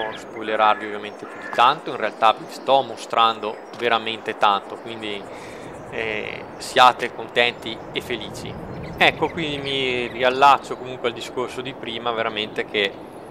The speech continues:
voi da qualsiasi parte vi girate non sembra neanche Farming Simulator, quindi rendetevi conto, rendetevi conto di che lavoro. Qua appunto la cascina emiliana,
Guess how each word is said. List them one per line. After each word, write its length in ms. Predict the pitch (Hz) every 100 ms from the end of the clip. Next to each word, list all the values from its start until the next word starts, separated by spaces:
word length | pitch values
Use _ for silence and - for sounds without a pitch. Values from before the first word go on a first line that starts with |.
| - - - - 120
voi 300 | 120 117 113 - - - - - - - - -
da 140 | 110
qualsiasi 400 | 123 - 123 131
parte 480 | 113 120 117 - 120
vi 120 | 117
girate 920 | 127 127 107 101 - 113 107 101 98 - - - - - - - -
non 140 | 127 113
sembra 340 | 135 127 123
neanche 260 | 120 113 120
Farming 380 | - 107 110
Simulator, 640 | - 117 110 101 98 113 -
quindi 340 | 110 104 98 - - - - - -
rendetevi 600 | 123 139 156 156 143 135
conto, 540 | 135 127 127 131 127
rendetevi 500 | 123 120 131 131 123 -
conto 380 | 110 104 107
di 100 | 101
che 140 | - 110
lavoro. 420 | 101 98 107 - - - - - - - -
Qua 120 | 170
appunto 420 | 165 165 165 156
la 100 | 147
cascina 400 | - 123 - 151
emiliana, 680 | 131 127 117 131 151 156